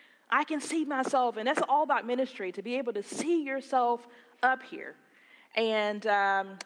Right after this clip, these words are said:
I, one of the, um, one of the babies were up here, yes, um,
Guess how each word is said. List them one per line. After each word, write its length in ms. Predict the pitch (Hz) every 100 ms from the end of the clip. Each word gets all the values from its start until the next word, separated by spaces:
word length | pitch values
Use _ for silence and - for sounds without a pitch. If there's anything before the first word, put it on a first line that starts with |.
| -
I, 180 | - 220
one 460 | 208 160 - 208 262
of 120 | 277
the, 120 | 214 196
um, 280 | 196 196 196 180
one 100 | 269
of 80 |
the 60 | 254
babies 360 | 220 214 220 208
were 240 | 208 196
up 140 | 202
here, 480 | - 233 208 208 202 -
yes, 580 | 208 208 175 165 - - _ _ -
um, 420 | 208 185 180 180